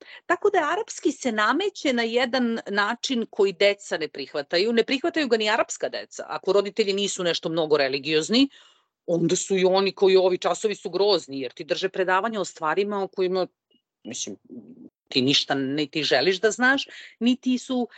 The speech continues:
predavanja na takav način da su deci pitka, da je to njima zanimljivo, deca umiru od dosade, spavaju na času,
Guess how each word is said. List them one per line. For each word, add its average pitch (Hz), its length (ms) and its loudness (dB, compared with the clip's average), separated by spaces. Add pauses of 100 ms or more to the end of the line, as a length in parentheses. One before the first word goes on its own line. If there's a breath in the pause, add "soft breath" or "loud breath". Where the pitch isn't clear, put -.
(160 loud breath)
predavanja 226 500 2
na 233 100 0
takav 233 300 -2
način 233 360 0
da 208 80 0
su 214 140 -8
deci 202 420 0
pitka, 180 520 -8
da 143 100 -2
je 147 80 0
to 170 140 -8
njima 165 260 -4
zanimljivo, 160 520 -2
deca 180 240 0
umiru 185 320 4
od 127 100 0
dosade, 117 340 -6
spavaju 123 760 -4
na 120 100 -14
času, 107 720 -8